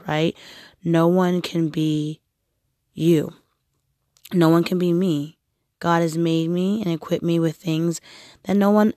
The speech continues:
else has or has them in a different way. You know, my swagger is my own. The way I walk is,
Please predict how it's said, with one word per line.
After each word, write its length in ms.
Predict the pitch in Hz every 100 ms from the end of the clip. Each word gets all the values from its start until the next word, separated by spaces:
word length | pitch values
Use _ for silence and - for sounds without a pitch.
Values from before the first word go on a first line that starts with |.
| _
else 260 | 196 196 196
has 460 | 196 240 196 156 175
or 100 | 170
has 260 | 175 175
them 160 | 185 185
in 60 |
a 40 | 170
different 360 | 170 170 180 170
way. 300 | 208 196 156
You 60 |
know, 120 | 156
my 220 | 156 156 175
swagger 480 | - 165 156 160
is 120 | 170 170
my 200 | 170 -
own. 480 | 226 214 170 170 - - - - - - _
The 100 | -
way 180 | 165 170
I 140 | 170 165
walk 440 | 165 165 175 -
is, 320 | 180 175 170